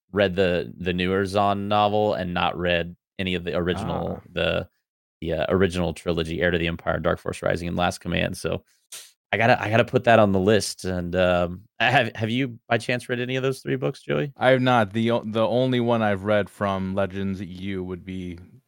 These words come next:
Speaker 2: Darth Plagueis,
Speaker 1: Hmm.
Speaker 2: which we read, we finished last
Speaker 1: Right,
Speaker 2: week.
Speaker 1: yeah.
Speaker 2: So my brother, my, one of my, m-, my brother who really likes Star Wars, pushed Heir to the Empire on me for a long time ago, so I probably should come through for him and finally read it.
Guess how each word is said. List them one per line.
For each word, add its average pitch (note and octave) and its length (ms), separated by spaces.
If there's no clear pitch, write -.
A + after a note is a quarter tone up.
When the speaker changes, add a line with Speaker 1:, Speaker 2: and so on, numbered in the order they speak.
Speaker 2:
Darth F#2+ 200
Plagueis, F#2 300
Speaker 1:
Hmm. A#2 80
Speaker 2:
which F#2+ 140
we E3 120
read, B2+ 280
we G#2 140
finished G2 300
last F2+ 140
Speaker 1:
Right, A2 160
Speaker 2:
week. - 140
Speaker 1:
yeah. G2 160
Speaker 2:
So - 80
my B2+ 200
brother, B2+ 640
my, G2+ 380
one A#2+ 140
of A2+ 60
my, G#2+ 80
m-, A2+ 260
my G#2 120
brother A2 300
who G2+ 100
really G2 240
likes F#2 200
Star G2 220
Wars, F#2+ 400
pushed - 320
Heir B2 280
to - 180
the G#2+ 140
Empire G2+ 460
on G2 160
me F#2+ 140
for F#2+ 300
a G#2 80
long A2+ 340
time F#2+ 240
ago, F#2 320
so F#2+ 580
I F#2+ 120
probably F#2+ 360
should F#2 360
come G#2 220
through G2+ 280
for F#2+ 200
him F#2 100
and F#2 140
finally F#2 260
read F#2+ 240
it. F#2+ 140